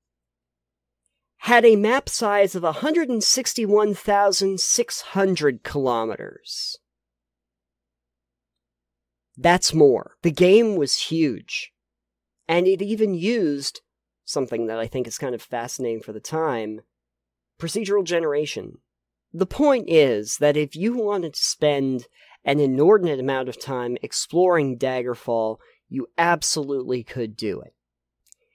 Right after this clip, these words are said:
There is, as I found out while playing Daggerfall Unity, one tiny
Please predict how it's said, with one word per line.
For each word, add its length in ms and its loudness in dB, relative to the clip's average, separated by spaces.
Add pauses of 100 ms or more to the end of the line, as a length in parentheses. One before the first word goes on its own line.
(180)
There 200 6
is, 540 4 (100)
as 200 0
I 140 2
found 500 0
out 360 -4 (100)
while 320 2
playing 500 2
Daggerfall 640 -2
Unity, 540 -2 (300)
one 560 6 (840)
tiny 720 2